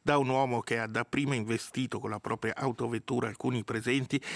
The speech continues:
all'esterno del luogo di culto, ferendone almeno tre.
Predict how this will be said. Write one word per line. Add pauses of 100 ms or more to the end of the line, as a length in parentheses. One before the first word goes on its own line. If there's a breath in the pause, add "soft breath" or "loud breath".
(140 loud breath)
all'esterno
del
luogo
di
culto,
ferendone
almeno
tre.